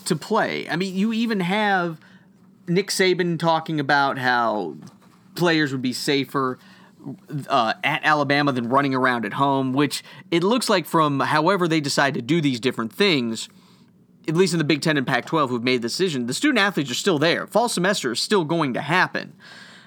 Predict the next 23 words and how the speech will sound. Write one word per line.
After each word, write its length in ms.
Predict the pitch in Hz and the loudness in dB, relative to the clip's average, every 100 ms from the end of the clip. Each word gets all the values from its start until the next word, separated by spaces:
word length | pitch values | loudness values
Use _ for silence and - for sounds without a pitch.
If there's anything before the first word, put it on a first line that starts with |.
| - | -4
But, 100 | 196 | 0
I 40 | |
mean, 160 | 190 190 | 2 2
you 140 | 240 285 | 0 0
have 520 | 269 311 208 131 - | 0 0 0 -4 -4
people, 360 | 226 226 208 | -4 -2 -4
the 240 | 175 165 233 | -2 -4 -4
kids 340 | - 302 202 | 0 0 0
want 320 | 147 202 185 165 | 0 0 0 -2
to 80 | |
play, 440 | 143 254 208 - - - - | -4 -2 -2 -2 -12 -18 -4
and 140 | 233 | 0
I 100 | 254 | 2
understand 500 | 233 185 - 220 196 | 2 -2 -2 -2 -2
that. 180 | 82 80 | -2 -2
Even 320 | 214 240 220 | -2 0 0
there 120 | 185 196 | 2 2
was 120 | 175 | 0
photos 340 | 220 202 185 | 0 2 2
on 120 | 175 | -2
Twitter. 320 | 151 143 127 117 | -2 -4 -4 -2
Tennessee 580 | 190 208 - 202 185 - - - - | -2 -2 -2 -2 -4 -6 -20 -20 -8
Chancellor, 680 | - 226 220 - 123 82 - | -2 0 0 -2 -2 -4 -4